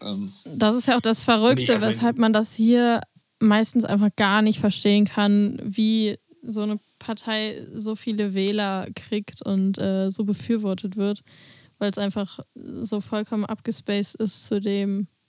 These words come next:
Speaker 2: wie es hier in Deutschland ist.
Speaker 3: Genau, weil die Republikaner, es gibt durchaus auch, äh, liberale Menschen und auch sozialliberale Menschen innerhalb der Republikaner, die gibt es durchaus. Ich hab da eine sehr interessante, äh, Reportage mal über eine in New Jersey, ähm, gesehen.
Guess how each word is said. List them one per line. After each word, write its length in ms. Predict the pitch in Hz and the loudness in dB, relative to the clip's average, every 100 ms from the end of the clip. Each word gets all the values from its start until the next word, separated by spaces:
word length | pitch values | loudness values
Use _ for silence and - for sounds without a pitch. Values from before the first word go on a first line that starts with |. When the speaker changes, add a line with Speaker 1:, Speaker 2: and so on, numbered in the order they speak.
| _ _ | _ _
Speaker 2:
wie 80 | 220 | -6
es 100 | - | -6
hier 140 | 202 | -6
in 80 | 196 | -6
Deutschland 480 | 196 - 196 196 196 | -6 -8 -6 -6 -4
ist. 200 | 202 - _ _ _ _ _ _ _ _ _ _ _ _ - _ | -6 -8 _ _ _ _ _ _ _ _ _ _ _ _ -20 _
Speaker 3:
Genau, 300 | 101 95 98 | -8 -6 -4
weil 120 | 98 | -4
die 80 | 107 | -2
Republikaner, 540 | 120 120 113 127 143 | -2 -2 -2 -2 -2
es 100 | 120 | -4
gibt 160 | 123 117 | -6 -2
durchaus 560 | 143 156 127 131 - | -2 -2 -2 -2 -4
auch, 320 | - 143 - 117 | -6 -6 -6 -2
äh, 200 | 123 113 | 0 0
liberale 540 | 117 120 104 113 110 | -2 -2 -2 -2 -2
Menschen 500 | 98 117 - 190 202 | -4 -4 -4 -6 -8
und 100 | 135 | -6
auch 100 | 113 | -6
sozialliberale 840 | - 104 - 107 156 156 151 160 | -6 -8 -6 -4 -4 -6 -4 -4
Menschen 280 | 160 160 - | -4 -6 -8
innerhalb 140 | 160 | -8
der 80 | 156 | -10
Republikaner, 520 | 147 156 156 156 160 | -10 -10 -8 -6 -6
die 100 | 147 | -8
gibt 140 | 120 113 | -8 -10
es 120 | - | -10
durchaus. 340 | 110 110 131 | -10 -6 -6
Ich 60 | 120 | -4
hab 100 | 123 | -6
da 80 | 113 | -4
eine 160 | 110 | -2
sehr 120 | 107 120 | -2 -4
interessante, 600 | 117 113 113 110 110 - - - _ _ | -4 -4 -4 -2 -4 -6 -16 -20 _ _
äh, 60 | |
Reportage 840 | 117 110 110 104 107 117 113 117 123 | -4 -2 -2 -4 -6 -6 -6 -4 -4
mal 120 | 110 | -4
über 240 | 113 104 | -4 -6
eine 240 | - 110 107 | -6 -4 -2
in 80 | 101 | -4
New 120 | 95 | -8
Jersey, 680 | 92 101 135 160 180 190 - | -8 -6 -4 -4 -6 -6 -8
ähm, 480 | 160 160 160 156 151 | -8 -6 -6 -10 -12
gesehen. 320 | - 143 156 | -10 -6 -4